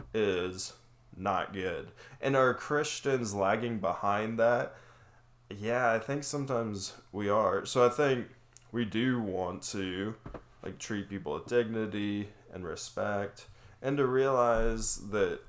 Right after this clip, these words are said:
all of us are wrestling with sin.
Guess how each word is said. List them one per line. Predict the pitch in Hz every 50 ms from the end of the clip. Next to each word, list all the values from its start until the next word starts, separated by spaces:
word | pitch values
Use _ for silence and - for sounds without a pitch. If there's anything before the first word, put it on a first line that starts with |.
| - -
all | - 82 95 104 113 110 104
of | 98 90 87
us | 95 92 90 90 92 92 - - - - - - -
are | 92 92 92 92 92 90 90 92 98 - - - - -
wrestling | - 101 98 92 - - 101 98
with | 98 92 95
sin. | - - - 95 95 98 98 98 98 98 101 98